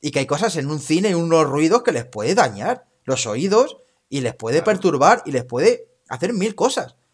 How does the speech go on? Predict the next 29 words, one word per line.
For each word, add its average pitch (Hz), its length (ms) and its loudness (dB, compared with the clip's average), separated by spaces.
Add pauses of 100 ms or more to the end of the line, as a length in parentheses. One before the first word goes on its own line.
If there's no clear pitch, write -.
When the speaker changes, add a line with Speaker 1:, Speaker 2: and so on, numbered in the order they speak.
(260)
Speaker 1:
O - 40 -18
sea, 139 380 0
una 123 140 -4
cosa 127 120 -6
es 123 60 -10
que 180 80 0
no 170 60 2
me 185 60 2
guste 180 260 2
y - 20 6
otra 160 120 2
cosa 123 160 -6
es - 60 -12
que, 196 240 -2
coño, 151 280 -2
no 156 80 0
me 151 120 0
preocupe 175 420 4
de 147 100 2
que 156 120 0
los 147 100 0
niños 151 240 -4
estén, 123 500 -4
joder, 131 340 -2
Speaker 2:
Claro, 190 220 -8
Speaker 1:
bien, 202 200 4
Speaker 2:
a 147 40 -6
ver, 131 80 -8
Speaker 1:
¿no? 214 180 0